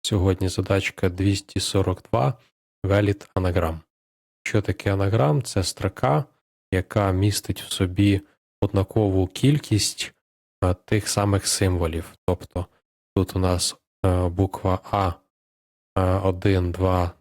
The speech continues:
три рази, і тут один, два, три, Н один, один, G один, один, Р один, один, М аналогічно. В цьому випадку це анаграм. Радкар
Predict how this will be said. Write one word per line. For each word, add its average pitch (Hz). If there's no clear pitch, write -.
три 139
рази, 123
і 113
тут 90
один, 90
два, 90
три, 147
Н 87
один, 95
один, 147
G 95
один, 92
один, 135
Р 98
один, 92
один, 120
М 117
аналогічно. 92
В -
цьому 95
випадку 104
це 110
анаграм. 92
Радкар 127